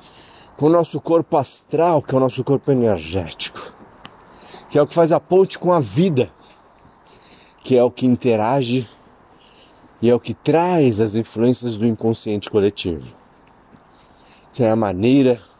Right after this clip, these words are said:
como nós nos relacionamos com as informações internas e informações externas. E para lidar com o externo, é importante compreender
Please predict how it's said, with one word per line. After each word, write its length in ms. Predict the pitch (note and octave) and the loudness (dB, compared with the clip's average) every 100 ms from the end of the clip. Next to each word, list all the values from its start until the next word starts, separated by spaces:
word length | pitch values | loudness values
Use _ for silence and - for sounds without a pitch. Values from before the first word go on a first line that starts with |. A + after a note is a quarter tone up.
| - | -6
como 200 | G#2 G#2+ | -4 0
nós 240 | G#2+ G2+ F#2+ | 0 0 0
nos 240 | F#2 F2+ | -2 -2
relacionamos 1160 | G#2 A2+ G2 - F#2+ F2 A2+ B2 A#2 - - - _ - - - - | -2 -2 -2 -6 -8 -2 0 0 -2 -8 -16 -20 _ -20 -20 -20 -6
com 100 | A2 | -4
as 180 | G2+ G#2+ | -2 -4
informações 1000 | B2 - A#2+ A#2+ A#2+ A2 - A2 F#2 D#2+ | -6 -6 -4 -2 -2 -4 -6 -4 -2 -4
internas 960 | D2+ D#2 - G#2+ B2+ B2 C3+ - - - - | -10 -10 -2 0 0 -2 -6 -6 -14 -18 -8
e 120 | G#2+ | -2
informações 720 | A2+ - A2 G2+ - G#2 F#2+ F2 | -2 0 0 0 -2 -6 -8 -8
externas. 1120 | E2+ - - - D#2 C#2 A#1 - - - - _ _ _ _ _ _ - - | -12 -14 -14 -14 -14 -16 -20 -20 -20 -18 -20 _ _ _ _ _ _ -14 -6
E 80 | A2 | -4
para 260 | A#2+ A2+ | -2 0
lidar 400 | A2 G2+ G#2 G2+ | 0 0 0 -2
com 180 | - F#2+ | -4 -4
o 60 | F2 | -4
externo, 560 | - - C#3 D3 D3+ - _ _ _ _ _ _ _ _ | -6 0 0 2 -2 -8 _ _ _ _ _ _ _ _
é 60 | G#3 | -2
importante 460 | G#3 G3+ F#3+ F#3+ - | 0 0 2 0 0
compreender 720 | G3 F3+ F#3 F3+ D3 C#3+ | 0 2 4 4 2 2